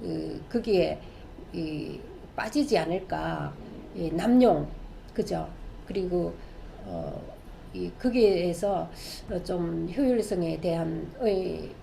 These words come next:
과연 얼마나 될까? 거기에 대한 염려와 또 지속 가능성인데요. 이게 한 제도를 만들면 그게 이제 앞으로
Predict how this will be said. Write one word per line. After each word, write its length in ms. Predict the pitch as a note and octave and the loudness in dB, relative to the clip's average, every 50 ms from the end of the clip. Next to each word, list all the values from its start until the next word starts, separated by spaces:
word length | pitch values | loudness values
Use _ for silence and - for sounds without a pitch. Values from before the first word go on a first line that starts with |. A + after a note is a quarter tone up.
| - - - - - - - - - - - - - - | -16 -16 -16 -16 -16 -16 -16 -12 -8 -6 -6 -6 -6 -8
과연 320 | - - G3 G#3 G#3+ G#3 F#3 | -6 -2 2 4 4 4 4
얼마나 640 | E3 E3+ F#3+ G#3 A3+ A3 G#3+ F#3+ E3+ E3 D#3 C#3+ C#3 | 4 2 4 4 4 6 6 4 4 2 0 -2 -2
될까? 600 | - G#3 F3+ - - - E3 E3 E3 E3 D#3 D3 - | -2 -4 -4 -4 -2 0 0 2 2 0 -2 -2 0
거기에 360 | - G#3 G#3 G#3 F3+ E3+ D#3 | 0 2 4 4 4 4 4
대한 540 | D#3 F3 E3 D#3+ E3 E3 E3 D#3+ D#3 D3+ C#3+ - D#3+ | 2 2 2 2 2 0 -2 -2 -4 -6 -8 -4 0
염려와 680 | F#3 G3 G3+ G3+ G3+ G#3 G3 E3+ D#3+ E3 E3+ D#3 C#3+ D3 - - - - - - | 2 2 4 6 6 6 6 6 6 4 4 2 -2 -4 -8 -12 -14 -14 -8 0
또 440 | - B3+ A3 G#3+ G#3+ G#3 G3 F#3+ G3 - - - - - - - | 2 4 6 6 6 4 2 0 -2 -6 -10 -14 -16 -16 -8 4
지속 300 | - D4 D#4+ D#4+ E4+ - | 6 8 8 8 8 4
가능성인데요. 1040 | - F#3+ F#3+ F3 - - - G#3 F3 E3+ D#3+ D#3 D#3 E3 F3+ G3+ A3+ F#3 C#3+ C#3+ - - - - - - - - - | 4 4 2 2 0 0 0 -2 0 0 0 0 0 2 2 2 2 2 0 -2 -6 -8 -14 -16 -16 -16 -16 -8 -4
이게 500 | C#4 B3 A#3+ B3+ B3+ B3 A#3 A#3 A3+ A#3 - - - - - - | 0 2 4 6 6 6 6 6 4 2 -2 -6 -8 -10 -10 -4
한 260 | - C#4 C4+ C4 B3+ | 0 2 4 4 4
제도를 480 | C4 - A3 A3+ A#3+ D4 D4 C#4+ C4 G#3+ | 6 6 8 8 8 8 8 8 8 8
만들면 720 | F3+ E3 D#3+ D#3+ E3 - F#3+ G3 G#3+ B3 A3 E3 D3+ - - - - - - - - - - | 8 6 4 4 4 4 4 6 6 6 6 4 2 -2 -6 -10 -14 -14 -14 -14 -14 -10 -2
그게 760 | - B3+ C4 C#4 C#4 C4+ C4+ C4 C4 - C4+ C4+ B3+ A#3 A3+ | 2 4 4 6 6 4 2 2 2 4 6 6 6 6 6
이제 340 | G#3+ - G#3 G3+ G#3 G#3 G#3 | 4 2 0 0 0 2 2
앞으로 300 | - - A3 - A#3 A3 | 2 0 -2 -2 -4 -6